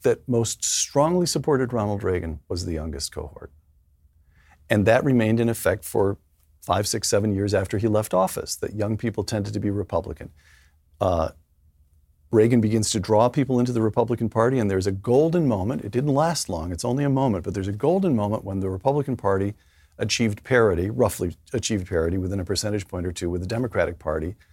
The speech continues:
sometime around the presidency, as I recall, of George H W Bush. Then it all slid away. The point I'm trying to make is that political preferences are actually pretty malleable.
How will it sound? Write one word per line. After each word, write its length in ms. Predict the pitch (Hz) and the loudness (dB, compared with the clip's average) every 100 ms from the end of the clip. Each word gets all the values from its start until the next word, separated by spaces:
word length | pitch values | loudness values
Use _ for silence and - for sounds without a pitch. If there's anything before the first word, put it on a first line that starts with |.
| _ _ | _ _
sometime 640 | - 147 165 147 135 131 | -2 0 2 2 2 2
around 340 | 113 107 107 104 | 2 2 0 -2
the 60 | |
presidency, 580 | 98 113 110 113 107 107 | 0 2 2 2 0 0
as 140 | 98 104 | 0 2
I 60 | |
recall, 360 | 98 92 101 92 | 2 0 0 0
of 80 | 92 | 0
George 280 | 101 98 | -2 0
H 180 | 98 - | -4 -2
W 460 | - 92 90 87 87 _ _ _ - | -2 0 0 -2 -6 _ _ _ -4
Bush. 420 | 76 - - - - _ _ | -4 -4 -10 -14 -20 _ _
Then 120 | 196 | 0
it 100 | 147 | 4
all 140 | 117 113 | 4 4
slid 300 | - 110 98 | 2 2 2
away. 380 | 80 65 64 - _ _ _ _ | 0 -4 -8 -16 _ _ _ _
The 80 | - | -10
point 360 | - - 226 190 | -6 -2 2 2
I'm 100 | 123 | 2
trying 200 | 123 107 | 0 0
to 40 | |
make 300 | 98 98 - - | 0 -2 -6 -6
is 400 | 80 73 80 - _ _ _ _ _ - | -4 -4 -8 -10 _ _ _ _ _ -6
that 160 | - | -6
political 560 | - 123 139 214 220 135 | 0 0 2 2 0 -2
preferences 840 | - 113 110 107 85 80 78 - - _ | 0 -2 0 -2 -2 -4 -4 -6 -10 _
are 200 | 107 - - | -6 -6 -6
actually 480 | 185 - - 113 101 | -6 -6 -4 -4 -4
pretty 440 | - 151 143 98 | -6 -2 0 0
malleable. 920 | 87 82 87 90 78 73 76 - - | -2 -4 -6 -6 -6 -8 -10 -14 -18